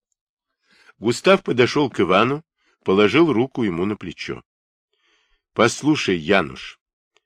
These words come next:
в тебе много гнева, это хорошо. Но копи его для дела, не расплёскивай попусту.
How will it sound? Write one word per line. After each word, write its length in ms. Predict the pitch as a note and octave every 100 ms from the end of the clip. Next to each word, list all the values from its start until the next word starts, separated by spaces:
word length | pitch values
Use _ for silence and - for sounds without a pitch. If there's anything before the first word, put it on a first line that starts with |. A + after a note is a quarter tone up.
| _
в 120 | -
тебе 360 | - G#2 F2 F3+
много 420 | D3+ D#3 D#3 D3+
гнева, 500 | B2 A#2+ A2+ D2 C#2 _
это 220 | B2 -
хорошо. 520 | - G#2 F2 - C#2 _ _ _ _ _ _
Но 220 | - G#2 A#2+
копи 520 | A#2+ A2 - F#3+ G#3
его 440 | B2+ D#2+ D#2 D2 -
для 360 | D2 G#2+ C3+
дела, 540 | B2+ A2 A2 D#2 C2+ _ _ _
не 160 | - A#2+
расплёскивай 960 | D3+ D3 - C#3 F#3+ C#3+ - F2 D2 C#2
попусту. 640 | - F2 - - _